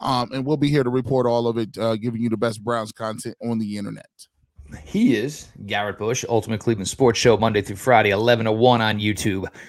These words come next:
Speaker 2: On-air personality, ninety-two three The Fan, Barbershop every Saturday morning. Garrett Bush at G Bush ninety-one. Myself, Jeff Lloyd, at Jeff underscore L J underscore Lloyd. The show at Locked On Browns.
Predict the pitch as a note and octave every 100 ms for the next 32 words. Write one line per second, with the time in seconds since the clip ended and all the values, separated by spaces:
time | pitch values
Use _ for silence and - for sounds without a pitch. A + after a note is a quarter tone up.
0 | - B2 A2+ A2 G#2 - A#2 - G#2 G#2
1 | A#2+ A2 A2 G#2 A2 G#2 - A#2 A#2 A2
2 | G2+ B2+ A#2 A2+ A2+ A2 G2 - G#2+ G2
3 | G#2+ F#2+ C3 A2+ G#2 G#2+ A2+ G#2+ G#2+ A#2
4 | G#2 - A#2+ - A#2+ G#2+ - A#2+ G#2+ A2
5 | - A2 A#2 A2+ A2 B2 A#2 A2+ - -
6 | - - - B2+ B2 A#2+ F2 - - A2+
7 | G2 A2 A2 F2 G2+ G#2 - G2 - G#2
8 | F#2 F#2+ F2+ G#2+ G2+ G2 E2+ A2+ G#2 G2
9 | - A#2+ G2+ G#2+ C3 B2+ A2+ - A#2+ G#2+
10 | G2 G#2 - A2 F#2+ G#2 G2 G2 G#2+ G#2+
11 | G2